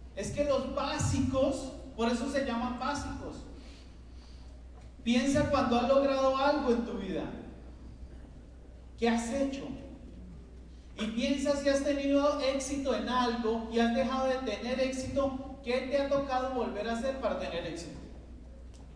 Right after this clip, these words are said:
Has tenido que volver a los básicos,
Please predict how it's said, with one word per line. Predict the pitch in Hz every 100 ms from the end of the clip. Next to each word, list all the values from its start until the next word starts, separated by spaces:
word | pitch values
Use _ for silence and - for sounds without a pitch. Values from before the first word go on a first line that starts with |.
| -
Has | 160 190 233
tenido | 208 214 208
que | 208
volver | 175 160 175 190
a | 220
los | 285 - - - - - - - - - 160
básicos, | 170 - 175 -